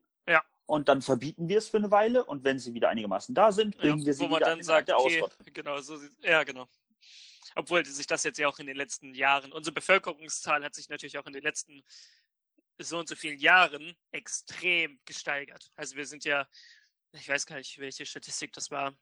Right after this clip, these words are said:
Speaker 1: äh, dass wir die doppelte Jahresanzahl, äh, doppelte Einwohner- oder Bewohnerzahl der Welt haben innerhalb von, keine Ahnung,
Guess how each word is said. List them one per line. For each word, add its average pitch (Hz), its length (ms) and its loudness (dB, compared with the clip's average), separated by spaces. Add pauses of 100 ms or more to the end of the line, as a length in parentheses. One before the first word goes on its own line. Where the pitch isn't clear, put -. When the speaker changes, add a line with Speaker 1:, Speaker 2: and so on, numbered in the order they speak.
(340)
Speaker 1:
äh, 135 840 0
dass 143 240 0
wir 139 340 2 (200)
die 139 100 -12
doppelte 151 340 -4
Jahresanzahl, 147 840 2
äh, 185 200 4
doppelte 151 520 -10
Einwohner- 165 580 -8
oder 143 140 -20
Bewohnerzahl 156 600 -14
der 135 120 -20
Welt 147 240 -8
haben 147 240 -2 (340)
innerhalb 143 260 -6
von, 135 380 -8
keine 135 220 -12
Ahnung, 131 200 -14